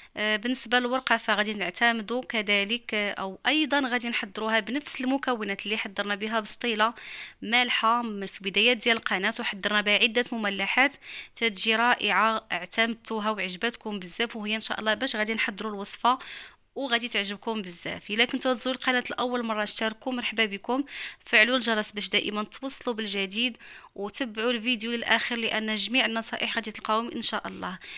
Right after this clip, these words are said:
نخليكم على بركه الله مع المقادير والطريقه. غادي نبداو بتحضير لا كريم باتيسير ناجح على الاطلاق.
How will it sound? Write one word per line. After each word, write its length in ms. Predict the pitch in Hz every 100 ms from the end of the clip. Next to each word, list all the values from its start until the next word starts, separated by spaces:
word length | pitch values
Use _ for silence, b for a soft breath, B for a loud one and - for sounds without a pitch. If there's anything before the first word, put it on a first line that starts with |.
| B B -
نخليكم 480 | 214 262 262 254 214
على 140 | 247
بركه 340 | 240 233 233 -
الله 300 | 208 226 247
مع 160 | 220 202
المقادير 560 | 214 208 214 185 247
والطريقه. 520 | 254 - 196 190 - 247
غادي 200 | 233 220
نبداو 320 | 185 202 226
بتحضير 360 | - - 220
لا 100 | 220
كريم 260 | 220 247 254 -
باتيسير 540 | 240 233 - - 226
ناجح 640 | 208 214 208 202 240 - 202
على 120 | 262
الاطلاق. 560 | - 208 - 214 269